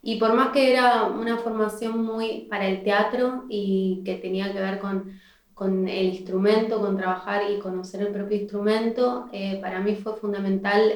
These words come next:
a la hora de estudiar cine y después a la hora de ser educadora también.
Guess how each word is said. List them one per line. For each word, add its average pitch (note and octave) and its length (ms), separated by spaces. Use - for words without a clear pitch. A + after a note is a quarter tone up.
a F#3+ 120
la F#3+ 180
hora G3+ 180
de G3+ 80
estudiar G3 340
cine C4 680
y F#3+ 120
después G#3 480
a G3 100
la F3+ 300
hora F#3+ 280
de - 460
ser F#3+ 320
educadora F3+ 840
también. F3 560